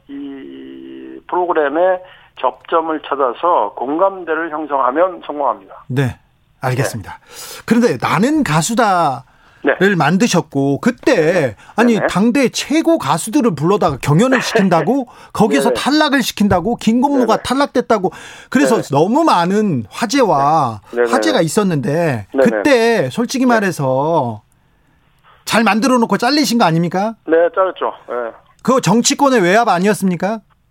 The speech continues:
Speaker 1: 아, 아, 지금 뭐 저는 근데 그걸 그렇다고 생각할 수도 있고 아니라고 생각할 수도 있는데
Speaker 2: 아니, 이제
Speaker 1: 사실
Speaker 2: 솔직히,
Speaker 1: 팩트는
Speaker 2: 솔직히.
Speaker 1: 잘 모르겠습니다. 예.
Speaker 2: 솔직히.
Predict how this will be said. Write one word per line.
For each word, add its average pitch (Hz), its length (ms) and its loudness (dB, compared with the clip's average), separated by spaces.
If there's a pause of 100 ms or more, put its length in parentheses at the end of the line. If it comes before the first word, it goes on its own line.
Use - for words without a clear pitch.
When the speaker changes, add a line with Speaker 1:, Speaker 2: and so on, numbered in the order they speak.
(340)
Speaker 1:
아, 147 280 0
아, 160 340 2
지금 226 220 0
뭐 240 180 4
저는 233 300 -2
근데 208 200 -2 (260)
그걸 196 500 -2
그렇다고 220 1700 2
생각할 226 320 0
수도 220 160 -14
있고 220 180 0
아니라고 185 460 -2
생각할 185 320 2 (100)
수도 196 160 -10
있는데 147 380 -2
Speaker 2:
아니, 165 180 2
이제 175 160 0
Speaker 1:
사실 214 140 -2
Speaker 2:
솔직히, 233 220 -4 (100)
Speaker 1:
팩트는 277 60 -4
Speaker 2:
솔직히. 285 280 -6
Speaker 1:
잘 269 160 2
모르겠습니다. 117 720 -8
예. 107 60 -12
Speaker 2:
솔직히. 202 640 0